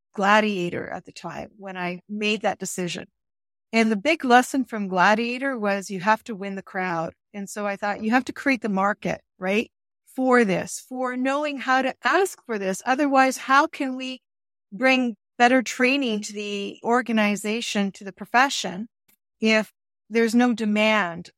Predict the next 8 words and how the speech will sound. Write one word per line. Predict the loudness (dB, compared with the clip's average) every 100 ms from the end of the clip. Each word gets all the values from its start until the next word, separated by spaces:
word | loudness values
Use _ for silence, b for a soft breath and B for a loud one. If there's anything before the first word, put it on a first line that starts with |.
| _
from | -10 -8 -12
the |
clients | -12 -8 -4 -4 -6 -10 -14 -12
for | -8
this | -8 -8
kind | -10 -8 -8
of | -10
work? | -10 -8 -8